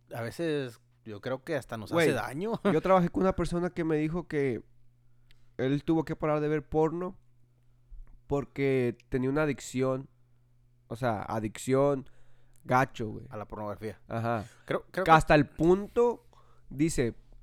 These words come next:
Speaker 2: o sea, terminó su relación de tanta adicción a, a eso,
Speaker 1: Al-,
Speaker 2: güey.
Speaker 1: ajá.
Speaker 2: Dice que hasta el punto que ya nada le excitaba, güey. O sea, que, que, o sea, que, o s-,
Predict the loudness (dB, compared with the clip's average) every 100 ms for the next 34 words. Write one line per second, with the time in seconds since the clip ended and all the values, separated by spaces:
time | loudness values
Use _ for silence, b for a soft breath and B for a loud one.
0 | -12 -6 0 2 4 4 2 0 -2 -10
1 | -8 0 2 2 0 0 0 0 0 2
2 | 2 0 -6 -12 -8 -4 -2 -2 0 2
3 | 2 -2 -4 -2 -2 -2 -2 -4 -2 -2
4 | -4 -6 -6 -8 -10 -12 b b b _
5 | -20 _ -20 _ -6 -4 -4 -4 -2 0
6 | 0 -2 -2 -2 -2 -6 -2 0 2 2
7 | 2 2 2 0 -6 -4 0 2 0 -2
8 | -8 -14 -20 -20 -20 -20 _ _ _ _
9 | -20 _ _ _ -4 0 0 2 0 0
10 | -4 -6 -2 0 0 -2 -4 -6 -8 -8
11 | -8